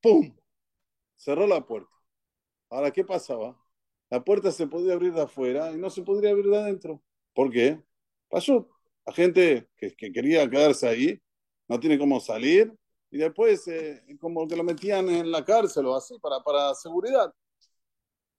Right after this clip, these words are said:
Ok. Este hombre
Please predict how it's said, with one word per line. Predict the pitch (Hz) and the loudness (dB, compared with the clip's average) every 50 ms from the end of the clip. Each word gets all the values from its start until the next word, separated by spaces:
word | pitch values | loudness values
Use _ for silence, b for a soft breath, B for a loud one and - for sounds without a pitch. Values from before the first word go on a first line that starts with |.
| _ _ _ _ _ _ _ _ _ _ _ _ _ _ _ | _ _ _ _ _ _ _ _ _ _ _ _ _ _ _
Ok. | - 226 247 - - 175 180 208 240 254 226 - _ _ _ _ _ _ _ _ _ _ _ _ _ _ _ _ _ _ _ _ _ _ _ _ _ | 2 2 2 4 4 4 4 4 2 0 -4 -12 _ _ _ _ _ _ _ _ _ _ _ _ _ _ _ _ _ _ _ _ _ _ _ _ _
Este | 185 196 196 - 196 190 | -4 -4 -2 -2 -2 0
hombre | 196 208 208 208 220 220 220 202 | 0 0 0 -2 -2 -2 -4 -6